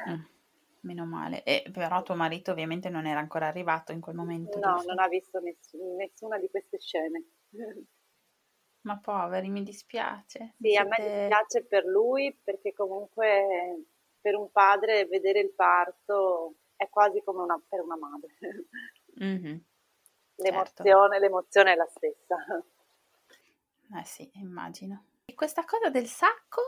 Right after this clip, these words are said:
Speaker 1: è una cosa che succede spesso?
Speaker 2: Ma allora, sai, come percentuale non te lo so dire, però se, secondo me potrebbe essere una predisposizione, perché se tu pensi, neanche col mio primo figlio si sono rotte le acque, me le hanno, diciamo,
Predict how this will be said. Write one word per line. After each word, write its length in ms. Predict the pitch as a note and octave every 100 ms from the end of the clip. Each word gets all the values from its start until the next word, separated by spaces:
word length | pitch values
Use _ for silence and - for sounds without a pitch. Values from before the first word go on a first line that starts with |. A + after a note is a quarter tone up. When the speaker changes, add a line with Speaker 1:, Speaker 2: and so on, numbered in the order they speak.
| C5+ -
Speaker 1:
è 80 |
una 180 | A3 A3+
cosa 200 | A3 B3+
che 120 | C4+
succede 360 | C4 C4 D4+ E4
spesso? 720 | - - D3+ - - - C4+ - _ _ _
Speaker 2:
Ma 180 | - D4 -
allora, 300 | B3+ A3+ G#3+
sai, 520 | G#3+ C#4 A3+ F3+ A3+
come 260 | - C#4+ F4
percentuale 640 | C4+ - C#4 B3+ A3 D4
non 160 | G#4+ C#4+
te 80 | B3+
lo 80 | B3+
so 160 | C#4
dire, 360 | G#3+ G#3+ G3 G3+
però 560 | - D#4+ C4+ A3+ G#3+
se, 960 | G#3 - A#3+ A3+ A3 G#3+ G#3+ F#3 G3+ F#3 _ _ _ _
secondo 280 | - C4+ C#4
me 200 | C4 E4+ -
potrebbe 340 | - - A#3 A#3
essere 300 | B3 B3 C4
una 140 | G#3+
predisposizione, 1000 | - G#3+ F#3 - G#3+ F3 - C#4 C4+ G#3
perché 240 | G#3 -
se 140 | G#3+ A3
tu 140 | C#4+
pensi, 420 | - A3 G#3 - G#3
neanche 300 | G#3 A#3 B3
col 120 | G3
mio 140 | G#3
primo 260 | F#3+ G#3 F#3
figlio 260 | C4+ B3+ G#3+
si 100 | G3
sono 220 | - G3+
rotte 300 | G3 G3+ G#3
le 80 | G3+
acque, 400 | F#3 F#3 - G3
me 100 | G#3
le 80 | G#3
hanno, 300 | G#3 A3 G#3
diciamo, 480 | G3 A3 G#3+ G3+